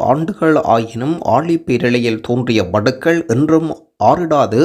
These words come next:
ஆறிடப் போவதில்லை. ஆழிப்பேரலையில் உயிர் நீத்த எம் உறவுகளுக்கு எமது இதய அஞ்சலிகளாம். இன்றளவில் அவர்களின் பிரிவால் துயருறும் உறவுகளுக்கும் எமது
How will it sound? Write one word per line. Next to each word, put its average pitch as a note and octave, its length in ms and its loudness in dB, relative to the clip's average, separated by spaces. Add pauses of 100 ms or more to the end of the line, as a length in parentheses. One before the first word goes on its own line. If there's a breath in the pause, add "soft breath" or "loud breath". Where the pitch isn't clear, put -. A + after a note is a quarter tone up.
(180)
ஆறிடப் D3 400 -2
போவதில்லை. F#2+ 540 -2 (1080)
ஆழிப்பேரலையில் C3+ 1080 0
உயிர் C#3+ 280 2
நீத்த E3+ 300 2
எம் C#3+ 80 0 (100)
உறவுகளுக்கு B2 680 0 (360)
எமது A#2+ 200 2 (160)
இதய D#3+ 240 0 (340)
அஞ்சலிகளாம். A#2+ 640 0 (260)
இன்றளவில் D3+ 580 2
அவர்களின் B2+ 420 -2
பிரிவால் B2 560 0
துயருறும் C#3+ 500 0
உறவுகளுக்கும் D3+ 760 0
எமது B2 220 2